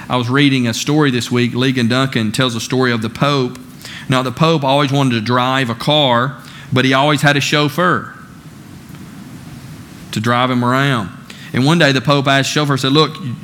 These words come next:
you think it'd be okay if I drove?" And, and the chauffeur consented, and shortly after, the Pope was pulled over for speeding.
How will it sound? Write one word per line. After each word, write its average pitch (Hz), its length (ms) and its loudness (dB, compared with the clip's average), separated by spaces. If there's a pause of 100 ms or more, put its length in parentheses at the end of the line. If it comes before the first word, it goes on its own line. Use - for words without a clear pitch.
you 151 120 0
think 202 220 0
it'd 170 100 2
be 160 120 4
okay 156 240 2
if 123 100 -2
I 139 120 0
drove?" 147 440 0
And, 110 240 0
and 113 180 0
the 113 60 0
chauffeur 135 680 0 (340)
consented, 139 560 2
and 107 160 0
shortly 135 320 2
after, 135 560 2 (240)
the 123 80 2
Pope 160 340 2
was 123 140 -4
pulled 147 260 0
over 131 360 2
for - 340 -4
speeding. 165 580 0